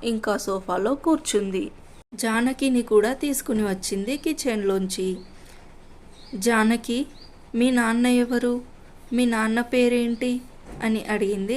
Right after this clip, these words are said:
గౌరమ్మ. "గుర్తులేదు," అంది జానకి. "పోనీ మీ అమ్మ పేరైనా?" అంది గౌరమ్మ. "హుంహు,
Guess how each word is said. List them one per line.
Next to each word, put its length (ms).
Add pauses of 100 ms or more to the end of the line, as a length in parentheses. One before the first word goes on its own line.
గౌరమ్మ. 460 (920)
"గుర్తులేదు," 840 (300)
అంది 320 (140)
జానకి. 580 (880)
"పోనీ 500 (640)
మీ 200
అమ్మ 320
పేరైనా?" 680 (580)
అంది 400
గౌరమ్మ. 440 (640)
"హుంహు, 580